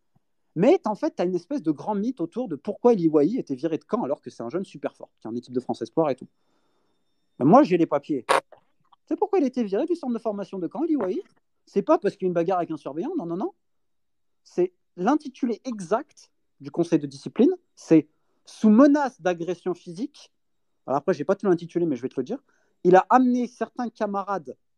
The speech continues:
dans les toilettes pour qu'ils se déshabillent, et la vérité, c'est pour qu'ils se masturbent devant lui. Je répète, sous menace d'agression physique, il a ramené, et c'est sur papier, hein, que ce que j'ai, et je l'ai le papier, donc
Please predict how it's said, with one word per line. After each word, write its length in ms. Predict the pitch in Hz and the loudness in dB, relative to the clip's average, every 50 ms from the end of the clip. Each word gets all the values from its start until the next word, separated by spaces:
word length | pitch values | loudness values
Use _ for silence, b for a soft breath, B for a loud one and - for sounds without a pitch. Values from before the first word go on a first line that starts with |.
| _ _ _ - | _ _ _ -2
dans 160 | 139 180 208 | 0 0 2
les 120 | 202 190 | 2 0
toilettes 400 | 180 _ - 170 147 170 226 - _ - | -4 _ -4 -2 -2 -2 -4 -10 _ -14
pour 140 | 165 160 | -14 -14
qu'ils 160 | - - 175 - | -10 -12 -12 -8
se 100 | - 156 | -8 -4
déshabillent, 580 | 143 180 190 156 156 143 139 175 208 254 262 - | -2 -2 -2 0 -2 -6 -6 -6 -8 -8 -8 -6
et 40 | - | -6
la 60 | 160 | -8
vérité, 280 | 151 160 165 160 - 220 | -6 -4 -6 -6 -6 -8
c'est 100 | 220 - | -8 -10
pour 140 | 170 - 151 | -10 -10 -12
qu'ils 140 | _ - 139 | _ -16 -10
se 100 | - - | -4 -2
masturbent 460 | 135 156 175 180 - - - 214 175 139 | -2 0 -2 -4 -4 -4 -4 -4 0 0
devant 220 | 156 143 143 135 | 0 0 0 -2
lui. 200 | 123 117 131 - _ _ _ _ _ _ _ _ _ _ _ _ _ _ _ _ _ _ _ _ _ _ _ _ _ _ _ _ _ _ _ _ _ _ _ _ _ _ _ _ _ _ _ _ _ _ _ _ _ _ _ _ _ _ - | -4 -4 -6 -6 _ _ _ _ _ _ _ _ _ _ _ _ _ _ _ _ _ _ _ _ _ _ _ _ _ _ _ _ _ _ _ _ _ _ _ _ _ _ _ _ _ _ _ _ _ _ _ _ _ _ _ _ _ _ -4
Je 100 | 120 147 | 0 4
répète, 440 | 156 190 202 - 202 165 - - - | 4 4 6 6 4 2 2 -2 -16
sous 200 | - - - 165 | -12 -4 -2 0
menace 500 | 165 175 202 208 196 180 165 - - - | 2 2 2 2 2 0 0 -2 -6 -12
d'agression 560 | 135 123 135 123 131 123 143 - - - 123 | -6 -6 -6 -6 -4 -8 -10 -10 -10 -14 -14
physique, 600 | 110 _ - - 139 135 185 240 _ - - - _ _ _ _ _ _ _ _ _ _ _ _ _ _ _ _ _ _ _ _ _ _ - | -14 _ -10 -10 -10 -8 -10 -12 _ -16 -20 -20 _ _ _ _ _ _ _ _ _ _ _ _ _ _ _ _ _ _ _ _ _ _ 0
il 140 | - 151 147 | 4 6 8
a 120 | 151 143 143 | 8 8 6
ramené, 580 | 143 180 196 202 196 190 190 185 165 147 139 _ _ _ _ _ | 6 2 2 2 0 -6 -4 -4 -4 -6 -6 _ _ _ _ _
et 60 | - - | -18 -12
c'est 80 | - - | -12 -12
sur 220 | - - 165 - | -8 -8 -8 0
papier, 460 | - 190 180 - _ - - 160 131 120 | 4 2 2 2 _ 0 0 0 0 0
hein, 100 | 127 139 _ _ _ - | -6 -12 _ _ _ -20
que 60 | 117 | -20
ce 100 | - _ | -16 _
que 100 | - 131 | -8 -8
j'ai, 140 | 120 123 - | -8 -8 -6
et 100 | 139 143 | -6 -4
je 140 | 135 - 151 | 2 4 4
l'ai 180 | 151 160 170 | 6 8 6
le 80 | 151 123 | 4 4
papier, 340 | _ - 113 _ - - 107 | _ -12 -20 _ -18 -18 -18
donc 200 | 107 117 117 | -16 -18 -18